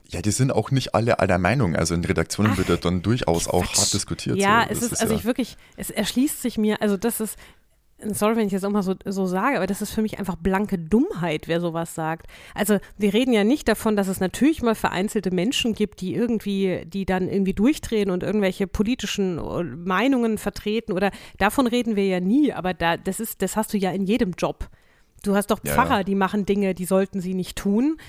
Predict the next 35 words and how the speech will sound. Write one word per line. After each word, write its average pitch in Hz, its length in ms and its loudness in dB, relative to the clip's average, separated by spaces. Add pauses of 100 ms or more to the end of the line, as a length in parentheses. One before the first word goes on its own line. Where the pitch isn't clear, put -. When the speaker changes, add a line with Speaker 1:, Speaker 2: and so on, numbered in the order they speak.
(220)
Speaker 2:
Ähm, 196 340 0
genauso 208 360 0
wie 208 40 2
du 208 80 2
Lehrer 196 480 2
hast, 170 360 -4
äh, 202 180 -6
die, 190 380 -6
ähm, 190 220 -4
ach - 140 -2
so, 277 300 2 (240)
Hörtipp 233 460 2
übrigens, 226 600 0 (560)
ähm, 202 400 2 (400)
W 208 300 4
D 254 140 4
R 233 240 2
Doc 208 320 0
fünf - 760 0 (320)
in 226 160 2
der 214 160 4
A 214 160 2
R 196 160 -2
D 185 240 0
Audiothek, 185 640 -2
beziehungsweise 190 640 -2
das 170 240 -8
kriegst - 300 -4
du, 185 120 0
kriegt 208 260 -4
man 180 100 0
auch 170 80 -2
auf 180 140 -4
anderen 240 440 0
Podcast-Portalen, 226 1000 0